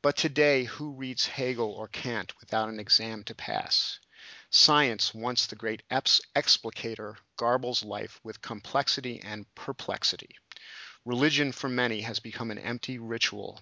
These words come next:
that masked, masks hypocrisy.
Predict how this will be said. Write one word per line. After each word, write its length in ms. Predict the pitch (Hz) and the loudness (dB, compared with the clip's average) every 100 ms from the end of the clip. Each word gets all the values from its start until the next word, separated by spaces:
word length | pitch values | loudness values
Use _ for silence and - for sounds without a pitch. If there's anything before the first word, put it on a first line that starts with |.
| - | -10
that 140 | - | -10
masked, 460 | 110 110 117 110 - 110 - _ - | -6 -2 0 0 -2 -6 -18 _ 0
masks 480 | 120 127 127 - | 2 4 4 2
hypocrisy. 920 | - 123 - 127 113 - - - - | -2 -6 2 6 6 2 -2 -2 -6